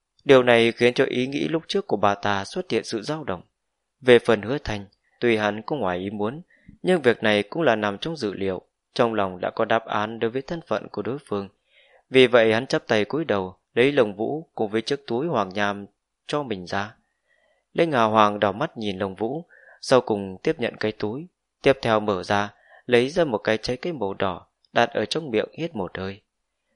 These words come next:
Tiếp theo nhìn chung quanh một chút, dứt khoát ngồi xuống bên cạnh Hứa Thành, đồng thời gọi Hứa Thành cũng ngồi xuống. Hứa Thành nhu thuận ngồi xuống, sau đó Linh Hòa Hoàng lấy ra một trái cây đưa cho Hứa Thành.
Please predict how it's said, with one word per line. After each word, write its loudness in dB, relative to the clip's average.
Tiếp 6
theo 4
nhìn -4
chung -2
quanh -2
một -12
chút, -8
dứt 2
khoát -4
ngồi 0
xuống -4
bên -4
cạnh -4
Hứa -6
Thành, -8
đồng 6
thời 4
gọi 2
Hứa -2
Thành -8
cũng -10
ngồi -4
xuống. -10
Hứa 4
Thành 2
nhu 0
thuận -2
ngồi -6
xuống, -8
sau 6
đó 6
Linh -4
Hòa 0
Hoàng -4
lấy 4
ra 4
một -4
trái -2
cây 0
đưa 0
cho -2
Hứa -6
Thành. -10